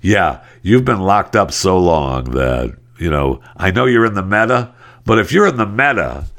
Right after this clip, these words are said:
and you can lick a screen to taste what you're dealing with in the metaverse, now we're talking.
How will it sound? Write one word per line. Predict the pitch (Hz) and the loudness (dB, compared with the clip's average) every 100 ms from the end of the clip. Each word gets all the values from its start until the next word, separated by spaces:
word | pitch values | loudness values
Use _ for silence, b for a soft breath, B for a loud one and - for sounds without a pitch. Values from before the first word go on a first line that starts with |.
| b b - | b b -8
and | 101 98 | -6 -2
you | 143 | -2
can | 135 98 95 107 | 0 -2 -2 -2
lick | - | 0
a | 123 | -2
screen | 92 - 123 131 147 156 170 - b b b | -2 -2 0 0 0 -2 -4 -8 b b b
to | 120 87 | -2 -2
taste | - - 143 147 127 - | -2 -2 0 0 -2 0
what | 120 104 127 | 2 2 0
you're | 117 | 0
dealing | 101 127 131 123 | 2 2 2 0
with | 127 120 123 | 0 0 -2
in | 117 | -2
the | 107 | -2
metaverse, | 104 117 131 127 143 156 151 - b b | 0 2 2 0 2 2 -2 -10 b b
now | 78 107 160 180 156 | -6 -2 0 0 0
we're | 113 | 0
talking. | 104 123 123 - - | 0 2 2 -2 -10